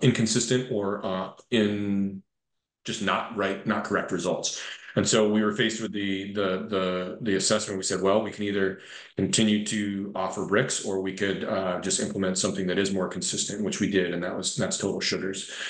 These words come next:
uh, which is extremely consistent. And, um, it's the same thing as Brix in a way, but it's a slightly different number values, a lot lower,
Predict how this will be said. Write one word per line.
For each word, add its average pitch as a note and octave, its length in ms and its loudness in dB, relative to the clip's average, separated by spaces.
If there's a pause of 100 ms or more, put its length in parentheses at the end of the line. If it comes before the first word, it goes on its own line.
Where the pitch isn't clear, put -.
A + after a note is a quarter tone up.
(160)
uh, F2+ 140 4
which F2 160 2
is - 60 2
extremely A#2+ 420 4
consistent. G2 680 -4
And, F2+ 440 -2
um, F2 480 -2 (460)
it's - 120 0
the A#2 40 4
same C3 260 2
thing C3+ 180 2
as A#2+ 100 -2
Brix C3 420 -2
in A2+ 80 -6
a G#2 40 -4
way, B2+ 380 0
but G#2 200 0
it's F#2+ 240 -6
a G2 200 0
slightly G#2+ 360 0
different G#2 260 -2
number G#2+ 300 4
values, A2+ 400 0
a F#2+ 40 -6
lot F#2+ 280 -6
lower, G#2 420 2